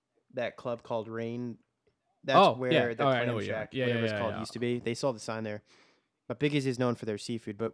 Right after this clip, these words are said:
Speaker 1: it was, like, my brother's friends. They did it last year, too. They basically rent out the basement room, so it's
Speaker 2: Oh, cool.
Speaker 1: open. It's, like, all people you, you know, so it's,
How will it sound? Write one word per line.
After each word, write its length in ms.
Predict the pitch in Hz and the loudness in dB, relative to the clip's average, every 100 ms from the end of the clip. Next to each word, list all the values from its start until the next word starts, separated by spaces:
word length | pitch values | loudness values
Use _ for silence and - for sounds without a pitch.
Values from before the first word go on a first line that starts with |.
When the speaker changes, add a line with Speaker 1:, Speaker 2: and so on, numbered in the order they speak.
| _ | _
Speaker 1:
it 60 | 123 | -4
was, 160 | 123 | -2
like, 120 | 123 120 | -2 -2
my 100 | 117 | -2
brother's 400 | 117 117 117 - | -2 -2 -4 -6
friends. 400 | - 110 110 107 | -6 -2 -2 -4
They 100 | 104 | -6
did 160 | 113 | -4
it 100 | 107 | -4
last 300 | 101 107 - | -4 -6 -8
year, 80 | 107 | -12
too. 300 | - 107 107 | -10 -8 -6
They 200 | 104 101 95 - | -8 -10 -12 -8
basically 260 | 107 - 110 | -8 -6 -6
rent 240 | 107 104 | -6 -6
out 160 | 104 - | -8 -8
the 140 | 101 _ - _ | -12 _ -20 _
basement 380 | - 104 - - | -12 -8 -8 -6
room, 240 | 104 110 120 | -4 -4 -4
so 180 | 113 104 | -8 -8
it's 60 | 139 | -8
Speaker 2:
Oh, 80 | 113 | -8
cool. 260 | - 120 - _ - | -6 -8 -10 _ -6
Speaker 1:
open. 260 | 127 117 113 | -6 -4 -6
It's, 120 | 120 | -6
like, 100 | 135 | -2
all 120 | 127 120 | -2 -2
people 320 | 123 113 110 | -4 -4 -6
you, 180 | 104 98 | -6 -10
you 120 | - | -8
know, 240 | 104 104 104 | -6 -6 -8
so 140 | - | -12
it's, 260 | 110 - | -14 -16